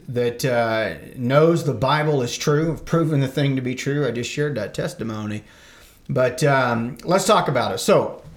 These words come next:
first of all, a couple things I wanna note before even commenting on the concept of these U F Os.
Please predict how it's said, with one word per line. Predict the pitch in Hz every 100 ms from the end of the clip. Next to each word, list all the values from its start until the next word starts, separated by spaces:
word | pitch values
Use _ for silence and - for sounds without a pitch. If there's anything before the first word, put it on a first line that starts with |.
| - - - _ - - -
first | 196 226 233 233
of | 175
all, | 165 151 156 - -
a | - -
couple | - 202 190
things | 180 165
I | 151
wanna | 143 139 165
note | 156 147 139 135
before | 123 - 147 143
even | 127 113
commenting | - 147 151 143 135 139 131
on | 131 131 127
the | 113
concept | - 147 151 151 147 - 143 127 123 - - - - _ -
of | 131 123 123 113 123
these | 127 110
U | 127 120
F | -
Os. | 117 101 - -